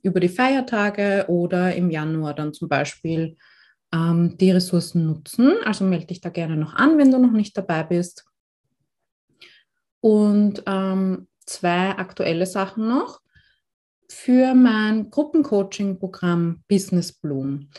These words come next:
gibt's noch bis neunten zwölften, also wenn du die Folge am Tag der Veröffentlichung hörst oder anschaust, bis heute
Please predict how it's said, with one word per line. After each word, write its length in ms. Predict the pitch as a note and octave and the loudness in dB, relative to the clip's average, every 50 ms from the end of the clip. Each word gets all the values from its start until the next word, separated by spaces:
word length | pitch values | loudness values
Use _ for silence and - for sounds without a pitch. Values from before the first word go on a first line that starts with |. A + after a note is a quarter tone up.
| - - _ _ _ - | -20 -20 _ _ _ 0
gibt's 320 | - B3 B3 - - - | 0 0 0 -2 -4 0
noch 220 | - G#3+ G#3 G#3 - | 2 2 2 2 0
bis 220 | - G#3+ G3 - | -2 -2 0 2
neunten 520 | G3+ F3+ E3+ E3+ E3+ F3 F3+ - B3+ B3 B3 | 4 4 6 4 4 2 4 4 4 4 4
zwölften, 840 | - - E3 D#3+ D#3+ D#3+ D#3+ - _ - A3 A#3+ C4+ E4+ E4+ C#4 | 2 2 2 4 2 2 -2 -6 _ 2 4 6 6 4 4 2
also 240 | - G3+ G3 - G3 | -2 -4 -4 -4 -4
wenn 280 | G3 G3 G3 G3 F#3+ F3+ | -2 -2 -2 -2 -2 -2
du 540 | F#3+ F#3+ G3 G3 G3 F#3+ F#3+ F#3+ F#3+ - - | -2 -2 0 0 0 0 -2 -4 -6 -8 -6
die 80 | - G3 | -6 -6
Folge 540 | F#3+ - G3 F#3+ G3 G#3+ A3 A3+ B3+ A#3+ - | -4 0 2 4 4 4 2 0 0 -2 -2
am 160 | - G#3 G#3 | -2 -4 -4
Tag 320 | - G3 F#3 F#3 F3+ - | -4 -2 -2 -2 -2 -4
der 100 | - F#3+ | -6 -6
Veröffentlichung 800 | F3+ F#3 - F3 F3 F3 F#3 F#3+ F3 F3 F3+ - - E3+ E3+ E3 | -4 -2 -2 -2 -2 -2 -2 -4 -2 -4 -6 -6 -4 -6 -4 -2
hörst 420 | E3 G3+ G#3+ A#3 C4+ D4 C#4+ - - | 0 2 2 2 2 0 -2 -4 -4
oder 220 | F3+ F3+ F3+ - | -4 -2 -2 -2
anschaust, 720 | F3 F3+ G3 A3 - - G3 F#3+ F#3+ F#3+ F#3+ F#3+ - _ _ _ _ _ _ _ _ | 0 -2 -2 -2 -2 -2 -2 0 0 0 -2 -4 -10 _ _ _ _ _ _ _ _
bis 220 | - F#3 F3+ - - | -10 -10 -8 -4 0
heute 640 | F3+ F#3 F#3 G3 F#3+ F#3+ - B3+ B3+ C4+ D#4 F#4 | 2 4 4 4 2 -2 -4 -2 -2 -2 -2 -4